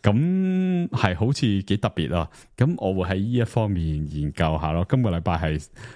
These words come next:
應該話呢一兩日，尋日同今日係嘥咗好多時間喺度，喺個電腦度打 Switch 嘅 game 咯。咁係打返好多，我係覺得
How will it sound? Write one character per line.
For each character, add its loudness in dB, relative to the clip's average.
應 4
該 2
話 0
呢 -2
一 2
兩 0
日， 0
尋 -2
日 0
同 0
今 2
日 2
係 -4
嘥 0
咗 2
好 0
多 2
時 -2
間 2
喺 2
度， 0
喺 4
個 2
電 -2
腦 2
度 2
打 0
Switch 0
嘅 2
game 2
咯。 0
咁 2
係 0
打 -4
返 2
好 -2
多， 0
我 2
係 0
覺 0
得 2